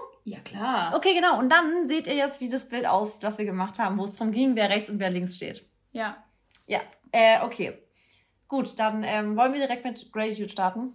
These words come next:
Speaker 1: Ja.
Speaker 2: Okay, du startest. Ich hab grad so viel geredet.
Speaker 1: Gut. Ähm, kannst du einen kleinen Schluck Rotwein?
Speaker 2: Sorry, wir, wir sinken hier so ein.
Speaker 1: Ach so, echt?
Speaker 2: Ja,
Speaker 1: Ja,
Speaker 2: übel.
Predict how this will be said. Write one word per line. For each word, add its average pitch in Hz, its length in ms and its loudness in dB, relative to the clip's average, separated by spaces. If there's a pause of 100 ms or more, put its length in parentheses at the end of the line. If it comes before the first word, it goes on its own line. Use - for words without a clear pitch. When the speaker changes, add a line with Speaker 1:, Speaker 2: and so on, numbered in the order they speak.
(100)
Speaker 1:
Ja. 226 300 -10
Speaker 2:
Okay, 247 200 -6
du 185 120 -8
startest. 175 340 -8
Ich 202 40 -8
hab 185 80 -10
grad 185 120 -4
so 202 80 -12
viel 185 140 -10
geredet. 165 520 -10
Speaker 1:
Gut. 208 200 -12 (560)
Ähm, 240 280 -2
kannst - 160 -18
du - 20 -20
einen 254 100 -8
kleinen 302 120 -12
Schluck - 240 -20
Rotwein? 240 380 -12 (340)
Speaker 2:
Sorry, 185 320 -2
wir, 208 260 -8
wir 247 460 -2
sinken 311 320 -4
hier 262 140 0
so 214 140 0
ein. 202 500 0
Speaker 1:
Ach 269 40 -4
so, 262 100 -6
echt? - 240 -6
Speaker 2:
Ja, 262 80 -6
Speaker 1:
Ja, 262 240 2
Speaker 2:
übel. 220 420 0